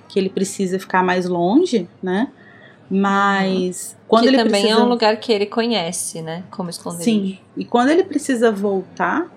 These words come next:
Speaker 1: ele precisa saber que tem um lugar onde ele pode ficar, em que ele não vai ser incomodado, sabe?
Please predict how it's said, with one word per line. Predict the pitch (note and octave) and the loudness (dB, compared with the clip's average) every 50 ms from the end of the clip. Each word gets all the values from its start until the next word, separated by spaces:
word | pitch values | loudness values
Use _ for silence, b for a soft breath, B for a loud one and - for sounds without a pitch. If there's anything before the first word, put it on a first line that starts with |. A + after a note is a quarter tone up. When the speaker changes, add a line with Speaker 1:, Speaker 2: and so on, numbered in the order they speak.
| - - | -6 -2
Speaker 1:
ele | F#3 F#3 G3 G#3 G#3+ | 0 0 2 0 -2
precisa | - - A3 G#3+ G#3+ - D#4+ G4 A4+ | -2 -4 -4 -4 -2 0 2 2 2
saber | G#4+ - G#4 D4+ C4+ C4 | 2 2 2 2 2 2
que | B3+ - B3 | 2 -2 -8
tem | - - A#3+ A#3 A#3 | -2 0 0 2 2
um | A3+ A3+ A3 | 0 0 0
lugar | A3 G#3 G3 F#3+ F3+ E3+ E3+ E3+ - - - - - - | -2 0 0 0 0 0 -2 -10 -16 -20 -20 -20 -8 -4
onde | G3+ G3+ G3+ F#3+ G3 | -2 -2 0 2 2
ele | F#3+ G3+ | 2 2
pode | G3+ G3+ - F#3+ F3+ F3+ F3 F#3 F3 | 0 0 -2 -2 -2 -2 -4 -8 -14
ficar, | - - G3 F#3+ - - F#3 E3+ E3 E3 F3+ G3+ - b b b b b b b - | -10 -10 -10 -10 -4 -2 -2 0 0 0 -2 -4 -6 b b b b b b b -4
em | F#3+ G3 | -4 -4
que | F#3+ - - | -2 0 0
ele | G3+ G#3 G#3 | 0 2 2
não | G#3+ G#3+ G#3+ G#3 | 2 2 2 2
vai | G#3 F#3+ G3 | 2 0 0
ser | G3 - - G#3 | 0 -2 -2 -2
incomodado, | F#3 F#3 - G3+ F#3+ F#3+ F#3 F3+ E3+ E3 D#3+ D3 D3 D3 - - - - - | -2 -2 -2 -2 -2 -2 -2 -2 -2 -2 -2 -2 -4 -6 -10 -14 -18 -18 -20
sabe? | - - E3+ D#3+ D#3 D#3 C#3+ E3 | -8 -6 -6 -6 -6 -8 -12 -16